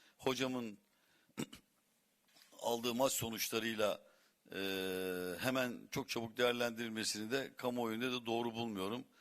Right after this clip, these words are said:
Hocama güvenim sonsuz. Güvenmeye de devam edeceğim. Kendisiyle yoluma devam ediyorum. Şenol Hoca ile yapılmış bir sözleşmemiz, konuşulmuş bir anlaşmamız,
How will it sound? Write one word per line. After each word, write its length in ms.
Hocama 380
güvenim 360
sonsuz. 560
Güvenmeye 400
de 100
devam 280
edeceğim. 400
Kendisiyle 580
yoluma 460
devam 340
ediyorum. 480
Şenol 320
Hoca 220
ile 100
yapılmış 420
bir 100
sözleşmemiz, 680
konuşulmuş 680
bir 120
anlaşmamız, 720